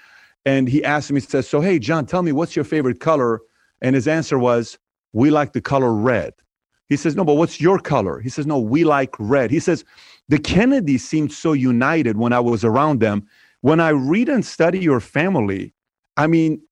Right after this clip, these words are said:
h-, how does a family get folks to believe for seven generations that we're all gonna be wire walkers? So if we can go back to where that tradition, the values and principles, who is the original founder that started this tradition?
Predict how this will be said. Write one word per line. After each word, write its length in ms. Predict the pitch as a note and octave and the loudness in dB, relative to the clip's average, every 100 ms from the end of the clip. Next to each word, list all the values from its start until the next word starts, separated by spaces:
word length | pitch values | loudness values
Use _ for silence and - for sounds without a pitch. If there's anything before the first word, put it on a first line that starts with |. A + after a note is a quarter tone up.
| _ _ _ _ _ | _ _ _ _ _
h-, 140 | - - | -14 -8
how 280 | - F#3+ B3 | -2 0 2
does 220 | C4+ G3+ | 0 0
a 60 | E3 | -4
family 540 | - F3 F#3+ E3+ C#3 | -2 -4 -2 -2 -2
get 220 | A#2+ C#3+ | 0 -2
folks 400 | - D3+ D3 - | 0 0 0 -4
to 100 | - | -8
believe 360 | G#2+ A#2+ C3+ D3+ | -4 -2 -2 -2
for 160 | B2 A2 | -4 -6
seven 460 | - D3+ D#3+ D#3+ | -4 -2 0 -2
generations 640 | B2 C3 A#2 B2+ C3+ C3+ A2+ | 0 0 0 0 -2 -2 0
that 100 | A2+ | 0
we're 140 | A#2 | 2
all 120 | C#3+ | 0
gonna 200 | D3+ C#3 | -2 -4
be 80 | A#2 | -2
wire 340 | G#2+ B2 D3 | 0 0 2
walkers? 400 | A2+ G2+ F#2+ B2+ | 0 -2 -4 -2
So 160 | - D3+ - - - | 0 0 -4 -6 0
if 200 | D3+ D3 | 0 2
we 160 | C4+ | -2
can 260 | - E4+ D#3 | 0 0 2
go 220 | E3+ D#3+ | 2 2
back 400 | A#2 E3 F3 - | 2 0 0 -4
to 280 | - A#2+ A2 _ _ _ | 0 0 0 _ _ _
where 280 | G#2 B2 A3 | 0 2 4
that 220 | G#3 D#3+ | 2 -2
tradition, 580 | - C#3 A2+ F#3 - C#3 | -2 -4 0 0 0 -2
the 100 | A2+ | -2
values 480 | G2+ C#3 D#3 D#3 B2+ | 0 0 2 0 -2
and 120 | A#2+ | -4
principles, 520 | - E3+ D#3+ B2+ A#2 _ - _ - | -4 -4 -4 -4 -6 _ -20 _ 0
who 180 | A3 | 2
is 140 | C4+ E3+ | 2 0
the 120 | F#3 D3+ | 0 2
original 520 | C#3+ F#3 F#3+ F3+ C3+ | 2 0 0 -2 -2
founder 440 | - D#3 E3+ D#3+ | -2 -2 0 0
that 160 | C3 A#2+ | -2 -4
started 360 | - D#3 D#3+ | 0 0 2
this 140 | C3+ B2 | -2 -4
tradition? 500 | - B2 B2 C#3 | -4 -2 0 -2